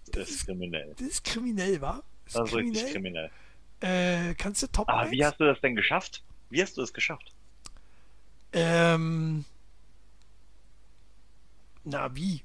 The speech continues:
Speaker 1: Wie heißt's nie? Ich wollt's eigentlich immer anmelden, aber hab's nie getan und, äh, dann bin ich reingehauen.
Speaker 2: Ja,
Speaker 1: Und
Speaker 2: aber, äh,
Speaker 1: der Nachmieter
Speaker 2: also
Speaker 1: wird
Speaker 2: bei
Speaker 1: n-, natürlich eine fette Rechnung gekriegt haben.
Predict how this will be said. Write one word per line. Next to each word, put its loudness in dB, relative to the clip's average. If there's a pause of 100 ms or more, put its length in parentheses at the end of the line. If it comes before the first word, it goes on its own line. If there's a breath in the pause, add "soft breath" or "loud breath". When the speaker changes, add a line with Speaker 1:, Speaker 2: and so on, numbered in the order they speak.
Speaker 1:
Wie -2
heißt's -4
nie? -6 (120)
Ich -8
wollt's 4
eigentlich 0
immer 4
anmelden, -2
aber -2
hab's -2
nie 2
getan 0
und, -6
äh, -2
dann -4
bin -4
ich -10
reingehauen. -4 (760 loud breath)
Speaker 2:
Ja, 6
Speaker 1:
Und 4
Speaker 2:
aber, 4
äh, -2
Speaker 1:
der 2
Nachmieter 2
Speaker 2:
also 6
Speaker 1:
wird 4 (200)
Speaker 2:
bei 4
Speaker 1:
n-, -4
natürlich -2
eine -2
fette 4
Rechnung -2
gekriegt -10
haben. -8